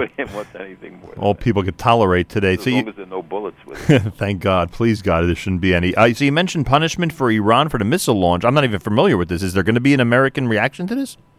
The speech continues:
Speaker 1: Well, they did submit a, a protest to the, uh, to the United Nations, and we had a chance this week to speak to company, uh, to Ban Ki-moon, the Secretary General, about it, and they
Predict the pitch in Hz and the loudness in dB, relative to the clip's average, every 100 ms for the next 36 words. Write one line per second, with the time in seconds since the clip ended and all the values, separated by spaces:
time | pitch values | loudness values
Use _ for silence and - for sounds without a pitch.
0 | _ _ _ 95 92 90 113 117 - 104 | _ _ _ -12 -10 -10 -10 -12 -16 -14
1 | 98 95 87 87 - 82 - 76 - 85 | -10 -8 -8 -10 -18 -20 -20 -20 -20 -20
2 | - - 87 85 80 80 80 76 78 - | -20 -20 -20 -18 -18 -18 -18 -18 -20 -20
3 | 82 82 80 82 - 82 85 98 104 - | -20 -18 -18 -18 -20 -20 -20 -20 -20 -20
4 | 80 80 85 87 78 71 85 80 - - | -20 -20 -20 -20 -20 -20 -20 -20 -20 -20
5 | - 78 - - - 85 - 78 71 80 | -20 -20 -20 -20 -20 -20 -20 -20 -20 -20
6 | - - 71 - - - 80 78 - 82 | -20 -20 -20 -20 -20 -20 -20 -20 -20 -20
7 | 76 73 - 92 90 - 80 92 101 - | -18 -18 -10 -10 -10 -18 -16 -16 -16 -20
8 | - - - - 76 78 - 76 87 78 | -20 -20 -20 -20 -20 -20 -20 -20 -20 -20
9 | 85 85 87 90 90 87 87 101 98 - | -20 -18 -16 -16 -18 -18 -16 -16 -18 -20
10 | 85 76 82 82 82 | -20 -20 -20 -20 -20